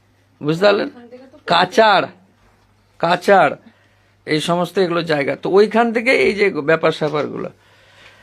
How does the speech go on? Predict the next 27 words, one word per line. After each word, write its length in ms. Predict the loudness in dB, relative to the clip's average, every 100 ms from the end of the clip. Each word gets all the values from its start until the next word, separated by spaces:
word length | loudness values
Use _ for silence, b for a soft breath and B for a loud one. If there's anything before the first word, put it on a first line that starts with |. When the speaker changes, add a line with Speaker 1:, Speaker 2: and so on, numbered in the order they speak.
| b b b
Speaker 1:
আর 160 | 2 4
আপনাদের 460 | 2 2 4 4
ফো-, 360 | 2 2 4 4 2
নাইন 520 | 2 4 4 2 2
লেয়ার 520 | 2 6 6 8 4
পাঁচশো 560 | 2 0 0 -2 2 2
টাকা। 580 | 4 0 2 4 4 4
আচ্ছা, 680 | 2 -6 -2 2 4 4 2
হ্যাঁ, 320 | 2 2 2
বস 300 | 0 -2 0
থাক। 340 | -2 -2 -6 -20 _ _ _ _ _ _ _ _ _ _ _ b b b b b b b
সেন্টার 420 | -6 -2 2 0
করে 180 | 0 -2 0
কত 240 | -4 -2
দিনের 300 | -6 -4 -4
মধ্যে 360 | -4 -4 -4 -4
কেস 360 | -4 -4 -4
উঠে 340 | -10 -4 -4 0
যাবে? 380 | -2 -2 -8 -10 _ _ _ _ _ _ _ _ _ -2
ইন 520 | 0 0 0 -4 -4
কাহা 400 | -2 0 0 -2 _
পে 180 | 0 0
ইনভেস্ট 480 | -4 -2 -2 -2 -2
মামলা 520 | -2 -2 -2 -2 -2
কি 260 | -4 -8 -4
হয় 260 | -2 -4
জানেন? 420 | -4 -4 -4 -6